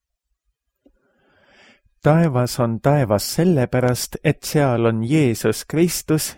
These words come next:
ja seal on kõik Jumalaga täielikus kooskõlas. Taevas me oleme alaliselt Jeesuse seltskonnas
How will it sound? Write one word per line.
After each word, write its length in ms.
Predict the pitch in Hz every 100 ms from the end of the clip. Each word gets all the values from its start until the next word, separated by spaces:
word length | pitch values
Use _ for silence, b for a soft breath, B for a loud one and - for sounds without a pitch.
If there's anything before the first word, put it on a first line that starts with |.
| -
ja 200 | 135 131
seal 440 | - 165 139 113 110
on 180 | 110 104
kõik 460 | 175 151 - -
Jumalaga 640 | - 156 160 127 110 107 107
täielikus 720 | - 156 147 131 135 147 -
kooskõlas. 800 | 160 117 - - 104 196 - - _ _ b b b b b b b -
Taevas 640 | 151 165 127 104 127 -
me 180 | 120 123
oleme 460 | 127 123 117 117 -
alaliselt 800 | 175 175 123 120 - 127 117 -
Jeesuse 580 | 151 127 - 110 - 110
seltskonnas 920 | 160 180 175 - - 139 139 139